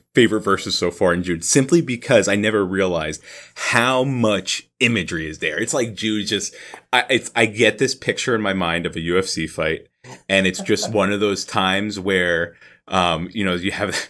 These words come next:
Speaker 1: <laughs> you have the guy on, t-, they call it mounted when, uh, if, if you're on the bottom,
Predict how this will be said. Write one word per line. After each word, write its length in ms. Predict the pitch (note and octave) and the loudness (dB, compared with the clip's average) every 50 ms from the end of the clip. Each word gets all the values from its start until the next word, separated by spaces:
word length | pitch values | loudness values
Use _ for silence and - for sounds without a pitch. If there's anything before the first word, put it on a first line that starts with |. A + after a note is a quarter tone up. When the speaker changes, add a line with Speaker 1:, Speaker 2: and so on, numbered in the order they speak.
| - - | -14 -20
Speaker 1:
<laughs> 140 | - _ - | -18 _ -4
you 120 | G2+ G#2 | -2 0
have 260 | G2+ G#2 G2+ F#2+ E2 | 2 2 2 2 0
the 60 | F2+ F#2+ | -2 -2
guy 320 | D#2+ F#2+ F2 F#2 G2+ G#2 | 0 2 2 4 4 2
on, 180 | G2 F#2 F#2 F2+ | 2 0 -2 -4
t-, 380 | - C#3 - - G#2+ - - | -8 -10 -8 -8 -10 -8 -4
they 140 | F#2 F2+ F2+ | -2 -2 -2
call 220 | - - A2+ F#2 F2+ | 0 0 0 0 0
it 60 | - | 0
mounted 600 | G2 F#2+ F2+ F#2+ F#2+ F#2+ - A2 G#2+ A2 B2 - | 0 0 2 0 0 0 0 -2 -2 -2 -4 -6
when, 300 | G2+ F#2+ F2+ F2 F2+ - | -6 -6 -6 -6 -6 -8
uh, 120 | F2 F#2 F#2+ | -8 -10 -10
if, 340 | F2+ F2 F2 F2+ E2+ - - | -10 -12 -12 -14 -14 -14 -16
if 180 | - - - | -18 -14 -8
you're 140 | - F#2+ F2+ | -8 -6 -4
on 240 | E2 G2 G2+ G#2 G2+ | -2 -2 -2 -2 -2
the 60 | F#2 | -4
bottom, 680 | F2 D#2+ - F2+ E2 D#2+ E2+ F#2+ G2+ G#2+ A2+ A#2 A#2 | -6 -8 -6 -6 -4 -2 -2 -2 -2 -4 -6 -8 -10